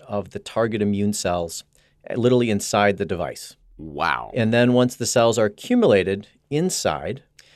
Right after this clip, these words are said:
Speaker 1: we then have another drug molecule they pick up that activates those cells. And simultaneously, they see fragments of cancer. So they then associate these fragments of cancer as being something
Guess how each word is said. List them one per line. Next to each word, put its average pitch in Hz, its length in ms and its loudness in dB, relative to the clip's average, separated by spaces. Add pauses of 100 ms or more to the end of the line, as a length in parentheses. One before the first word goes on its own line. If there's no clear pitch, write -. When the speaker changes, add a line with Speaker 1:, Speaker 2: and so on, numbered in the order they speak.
(140)
Speaker 1:
we 123 180 4
then 131 460 4 (160)
have 120 180 0
another 131 340 6
drug 104 400 2
molecule 101 480 0
they 98 120 -2
pick 107 340 -6
up 95 200 -4 (520)
that 107 300 0
activates 117 680 0
those 98 240 0
cells. 92 480 -6 (600)
And 110 160 -2
simultaneously, 127 800 2
they 113 140 0
see 117 220 -2
fragments 123 760 0 (100)
of 104 340 -2
cancer. 104 640 -2 (480)
So 117 220 2
they 113 240 2
then 113 180 2
associate 123 560 2
these 110 160 -4
fragments 110 440 0
of - 120 -20
cancer 107 380 -4
as 98 80 -8
being 104 240 -2
something 98 640 -4